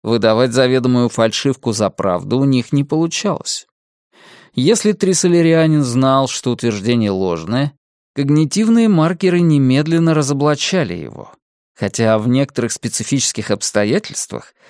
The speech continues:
например, в дальней связи, осуществляемой при помощи техники, можно было сфабриковать сигналы ложной мозговой активности,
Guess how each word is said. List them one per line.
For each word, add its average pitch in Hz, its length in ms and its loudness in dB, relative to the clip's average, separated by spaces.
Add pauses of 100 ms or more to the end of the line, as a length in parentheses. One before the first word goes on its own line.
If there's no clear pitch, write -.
(160)
например, 202 420 2
в 143 80 0
дальней 151 380 2
связи, 113 560 -2 (200)
осуществляемой 135 880 0
при 131 160 -2
помощи 123 500 0
техники, - 680 -6 (380)
можно 120 480 0
было 120 220 4
сфабриковать 143 760 0
сигналы 131 460 0
ложной 123 400 0
мозговой 117 640 0
активности, - 840 -6